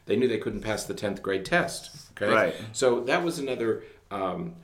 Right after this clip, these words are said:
Speaker 1: um, untruth. I don't, a lie. I'll call it an untruth. That's what politicians call it. They call it untruth.
Speaker 2: They, they call it
Speaker 1: I
Speaker 2: untruth.
Speaker 1: misspoke.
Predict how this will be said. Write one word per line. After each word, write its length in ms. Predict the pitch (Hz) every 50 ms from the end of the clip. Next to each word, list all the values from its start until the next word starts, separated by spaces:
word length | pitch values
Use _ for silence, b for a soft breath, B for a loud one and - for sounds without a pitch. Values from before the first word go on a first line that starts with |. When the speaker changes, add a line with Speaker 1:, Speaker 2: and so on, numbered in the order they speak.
| b b b _ _ -
Speaker 1:
um, 400 | - 82 78 76 73 - - - - _ _ - _ _ _ -
untruth. 680 | 135 139 151 151 - - - 135 131 135 139 - - - - -
I 80 | 110 113
don't, 160 | 110 104 - - - _ - - _ _ _ _ _ _ _ _ _ _ _ _ _ _ _ _ _ _ _ _ _ _ _ _ _
a 80 | - 98
lie. 340 | 98 92 87 87 87 92 98 - - - _ -
I'll 160 | - 113 -
call 220 | - 113 104 104 104
it 60 | 95
an 120 | 95 95
untruth. 680 | 95 98 98 98 95 - - 95 95 95 95 95 - - -
That's 200 | 110 107 104 104
what 80 | 90
politicians 640 | 85 101 98 92 85 - 95 87 82 - 85 80 80
call 200 | - - 80 78
it. 140 | 85 - -
They 100 | - 90
call 200 | 85 95 85 -
it 60 | -
untruth. 320 | 92 87 85 - 113 107 -
Speaker 2:
They, 60 | 101 117
they 60 | 120
call 120 | 123 117
it 40 | 92
Speaker 1:
I 140 | 92 113 110
Speaker 2:
untruth. 340 | 113 123 135 127 - - -
Speaker 1:
misspoke. 280 | 117 107 92 - -